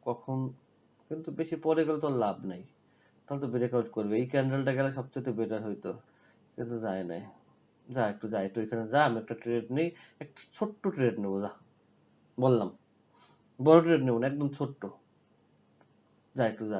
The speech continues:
ওইখানে গিয়ে টাচ কর, এই জায়গাটা টাচ কর, যা, একটা ছোট ট্রেড নেই, মানসিক একটা শান্তি পাই। একটু বড় করে জুম করি, তাহলে যাইতে পারে ওইখানে। এমনি যাবি না ট্রেড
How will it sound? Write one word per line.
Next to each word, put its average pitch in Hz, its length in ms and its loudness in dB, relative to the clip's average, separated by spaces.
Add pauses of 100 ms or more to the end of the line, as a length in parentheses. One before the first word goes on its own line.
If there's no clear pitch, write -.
(160)
ওইখানে 113 280 -4
গিয়ে 131 140 0
টাচ 98 260 -4
কর, 104 140 -6
এই 104 80 -6
জায়গাটা 107 280 -4
টাচ 101 160 -6
কর, 98 140 -8 (540)
যা, - 80 -2 (1600)
একটা - 180 -14
ছোট 135 200 -6 (120)
ট্রেড 127 280 -2
নেই, 151 180 -2 (240)
মানসিক 110 460 -6
একটা 104 140 -8
শান্তি 95 340 -8
পাই। - 180 -12 (260)
একটু - 140 -12
বড় 110 200 -2
করে 107 200 -6
জুম 120 200 0
করি, 107 200 -4
তাহলে 104 240 -4 (500)
যাইতে 113 280 0
পারে 98 160 -4
ওইখানে। 92 260 -8 (3000)
এমনি 196 400 4
যাবি 233 300 10
না 233 100 8
ট্রেড 214 360 2